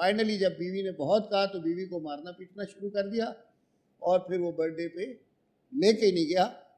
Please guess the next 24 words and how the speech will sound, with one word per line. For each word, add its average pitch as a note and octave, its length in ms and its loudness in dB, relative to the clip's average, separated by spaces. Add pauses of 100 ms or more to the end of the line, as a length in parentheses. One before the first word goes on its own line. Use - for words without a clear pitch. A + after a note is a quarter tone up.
(120)
उन F#3 120 -4
बेचारों E3+ 420 -4
ने F#3 100 -12 (520)
अपनी F3 260 -12 (460)
बेटी D#3+ 280 -4
के E3+ 120 -8
बगैर D#3+ 380 -4
या E3 100 -2
खाला D#3+ 340 -4
के D#3+ 140 -8
बगैर, D#3 400 -6 (800)
जो F3+ 120 8
भी F3+ 80 2
था, F3 180 0
वो F3 140 2
birthday F3 720 2
बच्चे E3 240 0
की E3+ 120 -6
खाला E3 280 -4
के E3 140 -6
बगैर D3+ 260 -6
birthday D#3+ 320 -4
कर D#3 220 -6
ली। A2+ 140 -6